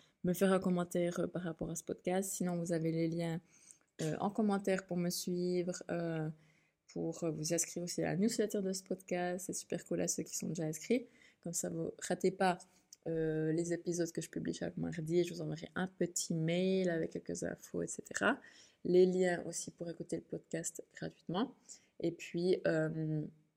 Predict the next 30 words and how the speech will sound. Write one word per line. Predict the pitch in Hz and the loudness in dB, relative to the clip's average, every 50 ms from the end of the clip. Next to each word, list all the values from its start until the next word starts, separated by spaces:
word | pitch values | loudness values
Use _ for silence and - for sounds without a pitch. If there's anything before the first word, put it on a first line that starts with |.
| _ _ _ _ _ _ - - - - | _ _ _ _ _ _ -20 -20 -14 -8
si | - - - - | -6 -6 -4 -4
vous | - | -2
pouvez | - 175 165 | -2 0 0
laisser | 170 175 - - | 0 0 0 0
une | 170 165 165 170 | -2 -2 -2 -4
petite | - - - 165 - - - - | -6 -8 -10 -8 -8 -8 -8 -6
note | - 175 170 170 | -4 -4 -2 -2
dans | 170 170 | -2 -2
l'application | 165 165 165 - 170 160 - 170 175 - - 170 165 | -2 -4 -6 -6 -6 -4 -4 -4 -4 -4 -6 -6 -6
avec | 165 165 160 - | -6 -6 -4 -4
laquelle | 180 180 - - - | -4 -4 -4 -6 -6
vous | 165 156 - | -4 -4 -4
écoutez | - - - - | -6 -8 -8 -12
le | - _ - | -10 _ -8
podcast, | 165 - - - 175 165 - - _ _ _ _ - | -10 -8 -6 -6 -6 -6 -6 -10 _ _ _ _ -4
podcast, | 160 160 156 - - - - 175 170 175 - - - - - | -4 -4 -4 -6 -12 -10 -8 -6 -6 -6 -8 -10 -12 -10 -10
pardon, | - - 185 185 208 190 - - - - - - - - _ _ _ _ _ _ - | -8 -6 -4 -4 -6 -6 -8 -12 -18 -20 -20 -20 -20 -20 _ _ _ _ _ _ -4
euh, | 165 165 160 | -4 -2 -2
ça | 160 - 160 | -2 -4 -6
me | 165 | -6
ferait | - - 165 | -6 -6 -6
super | 160 - - - 165 - | -4 -4 -4 -4 -6 -6
plaisir. | - - 165 160 190 165 175 175 - - | -4 -4 -2 -2 0 0 -2 -2 -4 -6
Et | - 165 | -8 -8
puis, | 170 - - - - 170 - - 175 | -8 -10 -12 -8 -6 -6 -6 -6 -6
euh, | 165 160 160 | -6 -4 -4
ça | 160 - - - - | -4 -4 -6 -4 -2
aide | - 165 165 160 | 2 2 2 0
surtout, | - - 185 - - - - - 175 175 170 - | 0 -6 -8 -10 -12 -10 -4 -2 0 0 2 2
euh, | 170 165 160 160 | 2 2 2 0